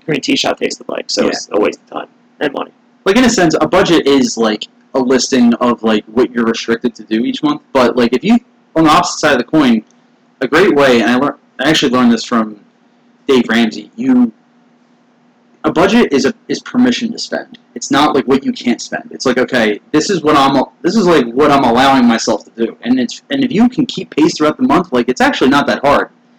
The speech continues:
Speaker 2: It's just a way of, like, being able to tone back when you're like, "Okay, I've spent three,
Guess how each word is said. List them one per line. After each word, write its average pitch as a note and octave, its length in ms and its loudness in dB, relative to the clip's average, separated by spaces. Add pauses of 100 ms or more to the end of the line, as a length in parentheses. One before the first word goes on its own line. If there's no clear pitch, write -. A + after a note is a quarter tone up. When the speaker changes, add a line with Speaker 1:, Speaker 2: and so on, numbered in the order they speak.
(340)
Speaker 2:
It's D3 100 -2
just G#3+ 160 2
a D#3+ 60 4
way D3+ 280 4
of, B2 140 0
like, A#2 220 -2
being B2+ 180 0
able B2 140 0
to A#2 80 -2
tone C#3 260 -4
back B2 240 0
when A2+ 80 -4
you're G#2+ 100 -4
like, G#2 160 -8
"Okay, G#2+ 360 -2 (400)
I've C3 200 2
spent B2+ 460 0 (1160)
three, D#3+ 340 2